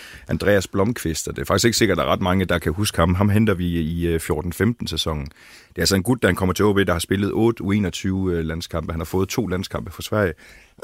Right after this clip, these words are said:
<clears throat> Undskyld, det skal så siges, at, øh, det er ligalandsholdskampe, han får dem i januar måned der, øh, og de tæller med som A-landskampe i Sverige. Men han når at få fire kampe for O B de to år, han er her, hvor de tre af dem, det er Sydbank-pokalen.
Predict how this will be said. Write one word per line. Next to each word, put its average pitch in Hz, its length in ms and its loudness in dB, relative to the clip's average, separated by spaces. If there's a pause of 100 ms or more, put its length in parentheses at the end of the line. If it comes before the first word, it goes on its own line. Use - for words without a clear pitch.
(120)
<clears throat> 143 460 -4
Undskyld, 90 380 -4
det 87 140 -2
skal 85 140 -2
så 82 120 -2
siges, 85 260 0
at, 82 200 -2
øh, 80 240 0 (380)
det - 80 -4
er 80 40 -2
ligalandsholdskampe, 80 960 -4
han 80 80 -4
får 85 120 -2
dem 82 80 -2
i 82 60 -4
januar 82 280 -2
måned 85 300 -2
der, 85 160 -2 (480)
øh, - 120 -4 (220)
og 90 120 -8
de 82 60 -4
tæller 82 200 -2
med 90 140 -4
som 82 200 -2
A-landskampe 82 520 -2
i 78 40 -2
Sverige. 85 300 4 (800)
Men 110 160 8
han 117 100 6
når 123 320 6
at 90 60 -2
få 117 160 4
fire 139 340 0
kampe 101 320 0
for 98 140 0
O 104 160 2
B 90 60 -4
de 95 220 -2
to 101 200 2
år, 95 80 2
han 90 120 -4
er 95 80 0
her, 98 60 0
hvor 90 160 0
de 92 100 -2
tre - 200 0
af 92 140 2
dem, 90 100 -2
det 90 80 -4
er 90 40 0
Sydbank-pokalen. 78 840 -6